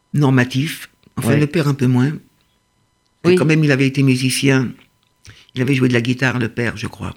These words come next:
Speaker 2: Donc, il sentait le talent de son fils et
Speaker 1: Sans doute que le, sans doute qu'il écoutait, euh, il est, enfin, il avait sans doute plus de,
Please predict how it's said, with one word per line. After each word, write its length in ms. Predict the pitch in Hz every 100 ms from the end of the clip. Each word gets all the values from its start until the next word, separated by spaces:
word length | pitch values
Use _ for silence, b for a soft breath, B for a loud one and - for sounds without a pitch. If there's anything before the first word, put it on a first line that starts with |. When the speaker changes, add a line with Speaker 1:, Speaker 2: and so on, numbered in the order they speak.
| _ _ _ _ _ _ _ _ _ _ _ _ -
Speaker 2:
Donc, 220 | 120 104
il 60 | 113
sentait 460 | - 147 131 170
le 100 | 156
talent 380 | - 120 131 131
de 80 | 131
son 200 | 143 120
fils 560 | - 165 165 165 -
et 20 | -
Speaker 1:
Sans 160 | 160
doute 320 | 151 190 190
que 80 | -
le, 360 | 160 151 143 127
sans 140 | 139
doute 200 | 160 180
qu'il 140 | 160 135
écoutait, 500 | 135 143 160 139 120
euh, 260 | 110 104
il 120 | 117
est, 160 | 113 110
enfin, 220 | 98 127
il 60 | 123
avait 200 | 110 120
sans 240 | - 95
doute 240 | 120 160 -
plus 260 | - 156 123
de, 560 | 117 107 101 92 76